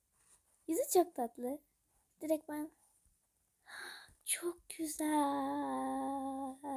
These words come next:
Boyamayacağım. Saçın rengi de gayet güzel bence. Çok tatlı. Yoldaşa da bir bakalım.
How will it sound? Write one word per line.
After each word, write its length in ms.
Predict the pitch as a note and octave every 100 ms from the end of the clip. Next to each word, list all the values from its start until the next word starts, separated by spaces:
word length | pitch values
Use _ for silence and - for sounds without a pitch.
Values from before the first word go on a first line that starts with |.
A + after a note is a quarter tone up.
| C4 B3 A#3+ A#3 A3+ A3 A3+ A#3 A#3+ B3+ C4+ C4 C4+ C4 - - _ _ _ _ _ _
Boyamayacağım. 580 | D4 E4+ A4+ B4+ F4+ D4+
Saçın 320 | D4+ F#4 G4+
rengi 320 | E4+ D#4+ E4+
de 80 | G4
gayet 520 | C#4 C#4 D4+ D#4+ D#4+
güzel 400 | - B3 C#4 D4
bence. 360 | B3 G#3+ G#3 A3
Çok 220 | - D4
tatlı. 300 | D#4 C4 - G3+ G#3 - - - _ _ _ _ _ - - - - - - _ - - -
Yoldaşa 520 | B3+ C4 D4 D#4+ E4
da 140 | D4
bir 140 | B3 A#3
bakalım. 460 | A#3 B3 B3 D#4